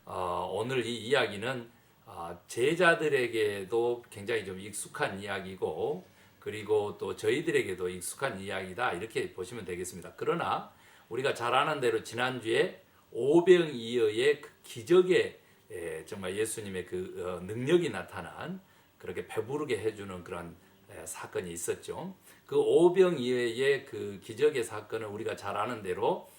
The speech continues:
둘씩 둘씩 제자들을 이렇게 파송하고 제자들이 나가서 회개의 복음을 이렇게 전파한 후에 또한, 에, 기름을 불러서 병도 치유하고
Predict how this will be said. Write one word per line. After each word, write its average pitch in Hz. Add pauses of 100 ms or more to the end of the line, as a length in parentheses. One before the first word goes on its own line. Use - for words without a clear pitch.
(340)
둘씩 165
둘씩 147
제자들을 117
이렇게 92
파송하고 101 (340)
제자들이 147
나가서 113 (300)
회개의 170
복음을 127
이렇게 90
전파한 107
후에 123 (360)
또한, - (520)
에, 82 (100)
기름을 143
불러서 110
병도 139
치유하고 90